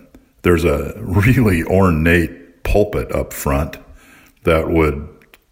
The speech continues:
you know, fit in a liturgical church of some kind. Uh, the rest of the chapel's kinda Spartan, but there's this big pulpit up front.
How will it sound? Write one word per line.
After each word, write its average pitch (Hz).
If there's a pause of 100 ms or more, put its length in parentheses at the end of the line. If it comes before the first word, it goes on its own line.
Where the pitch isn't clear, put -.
(500)
you 98
know, 76
fit -
in 85
a 76
liturgical 76
church 69
of 67
some 71
kind. 67 (840)
Uh, 78
the 76
rest 90
of 80
the 69 (220)
chapel's 80
kinda 80
Spartan, 78
but 69
there's 69
this 69
big 78
pulpit 87
up -
front. 69